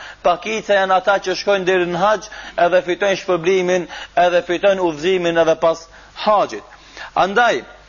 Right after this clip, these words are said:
pasi që njerëzit nuk janë të barabartë në kryen e haxhit, na do të mundohemi të sqarojmë gjërat më të rëndësishme që i ndihmojnë njeriut ose haxhiut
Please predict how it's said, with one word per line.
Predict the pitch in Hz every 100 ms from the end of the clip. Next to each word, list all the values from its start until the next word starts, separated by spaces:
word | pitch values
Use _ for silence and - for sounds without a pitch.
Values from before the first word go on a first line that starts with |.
| - -
pasi | - 190 226
që | 202 214
njerëzit | 233 226 214
nuk | 208 208
janë | 226 220
të | 185
barabartë | 208 202 190 226 202 190
në | 180
kryen | 190 202 190 170
e | 160
haxhit, | 170 147 110 101 - - - -
na | 151 202
do | 208
të | 208
mundohemi | 196 196 214 226 220 208
të | 208 190
sqarojmë | 208 214 220 196 - - 147 143
gjërat | 226 214 175
më | 180 220
të | 220
rëndësishme | 208 - 220 214 208 220 214 - - - -
që | 202
i | 190
ndihmojnë | 185 185 185 220 208
njeriut | 202 196 220 226 214
ose | 175 196
haxhiut | 196 190 165 220 220 208